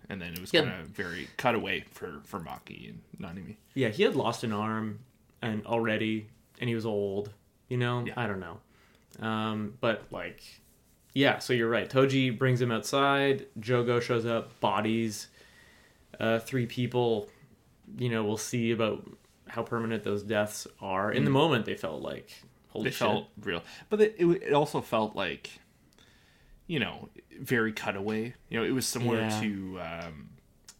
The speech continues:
Speaker 1: you know, the, uh, the supervisor when the blonde-haired dude, the caveman-looking guy,
Speaker 2: Mm-hmm.
Speaker 1: Mahoro or Ma-, or, no, see, now I'm getting mixed. I'm not even gonna try and remember his name. But anyways, when he is the supervisor, and then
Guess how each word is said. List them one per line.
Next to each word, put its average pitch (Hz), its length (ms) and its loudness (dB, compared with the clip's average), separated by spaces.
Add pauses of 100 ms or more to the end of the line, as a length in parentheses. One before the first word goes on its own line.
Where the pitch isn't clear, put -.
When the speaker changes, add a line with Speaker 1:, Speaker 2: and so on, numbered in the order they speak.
(120)
Speaker 1:
you 120 100 -6
know, 101 80 -4
the, 98 280 -8
uh, 62 80 -10 (220)
the - 60 -16
supervisor 120 880 2 (160)
when 101 580 -4 (360)
the 92 200 0 (140)
blonde-haired 104 460 0
dude, 98 300 -4
the - 60 -10
caveman-looking 101 640 -4
guy, 98 180 -6
Speaker 2:
Mm-hmm. - 1120 -6
Speaker 1:
Mahoro 117 400 2
or 117 200 -2
Ma-, 107 140 -6 (100)
or, 92 300 -8 (180)
no, 92 120 -18 (100)
see, - 140 -16
now 92 100 -12
I'm 90 80 -12
getting 85 160 -18
mixed. - 140 -20
I'm 101 60 -8
not 107 100 -4
even 92 120 -12
gonna - 60 -18
try 80 160 -14
and 71 100 -14
remember 80 240 -14
his - 100 -18
name. 69 180 -14
But 123 100 -2
anyways, 98 300 -6
when 107 140 -4
he 127 140 -2
is 107 220 -2
the - 100 -14
supervisor, 104 760 -4
and 95 140 -10
then - 280 -16